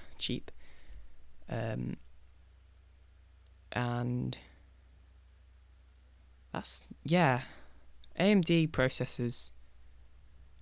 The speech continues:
I just hear lots of people talking about them, saying that they're gonna, they're, uh, ahead of Intel, and I keep saying, "Well, wait until the tenth gen processors from Intel," because they, I have faith in these.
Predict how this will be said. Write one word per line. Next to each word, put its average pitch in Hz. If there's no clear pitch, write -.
I 143
just -
hear 135
lots 127
of -
people 127
talking 127
about -
them, 127
saying 131
that -
they're 135
gonna, 117
they're, 135
uh, 127
ahead 160
of 156
Intel, 160
and 135
I 135
keep -
saying, 123
"Well, 113
wait 117
until 139
the 151
tenth 196
gen 113
processors -
from -
Intel," 160
because -
they, 151
I 170
have 180
faith 160
in 151
these. 147